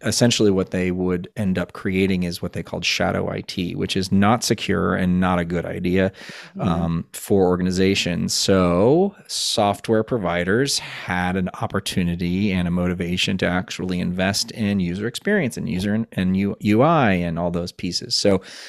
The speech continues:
Speaker 1: creating consumer grade enterprise apps. So that was, that's the quick history of consumerization of.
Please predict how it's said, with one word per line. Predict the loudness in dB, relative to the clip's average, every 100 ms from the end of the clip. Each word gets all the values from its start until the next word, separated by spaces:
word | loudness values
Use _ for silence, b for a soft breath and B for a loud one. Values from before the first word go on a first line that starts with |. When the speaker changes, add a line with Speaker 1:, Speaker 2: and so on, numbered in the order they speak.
| B
Speaker 1:
creating | 0 2 6 4 4
consumer | 0 0 2 6 6 6 4
grade | 2 2 4 2 0
enterprise | -4 -4 -4 -6 -8
apps. | -12 -8
So | -4 4
that | 4 4
was, | 2
that's | 2 2 -2
the |
quick | 2 4 4
history | 4 2 2 0
of | -2
consumerization | -4 0 2 4 2 0 -2 -4 0
of. | 2 2 0 -2